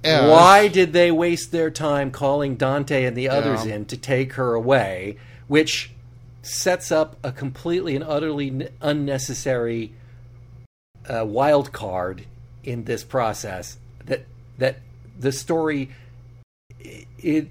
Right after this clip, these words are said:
Speaker 2: is contingent upon the fact that you forget that he's got her <laughs> right
Speaker 1: Yeah.
Speaker 2: there and then.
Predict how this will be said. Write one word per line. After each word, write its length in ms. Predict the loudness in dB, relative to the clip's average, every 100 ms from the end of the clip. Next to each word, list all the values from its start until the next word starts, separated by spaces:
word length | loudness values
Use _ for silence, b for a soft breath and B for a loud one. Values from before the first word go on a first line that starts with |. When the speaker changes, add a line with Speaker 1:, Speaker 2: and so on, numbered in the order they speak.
| -10
Speaker 2:
is 340 | -2 0 0 -6
contingent 720 | -8 -8 -2 2 2 0 -6 -10
upon 340 | -12 -4 -4 -2
the 80 | -2
fact 480 | 0 2 0 -6 -20 B -8
that 160 | -6
you 160 | -4 -4
forget 580 | -4 -6 0 2 0 -8 B B -4
that 180 | -4 -4 -20 -18
he's 360 | -4 0 0 2
got 320 | 6 6 6
her 320 | 2 0 -4 -16 -14
<laughs> 580 | -10 -10 -10 -14 -16 -12
right 300 | 2 4 4
Speaker 1:
Yeah. 80 | 2
Speaker 2:
there 320 | 2 4 2
and 160 | -2 -2
then. 380 | -2 -2 -8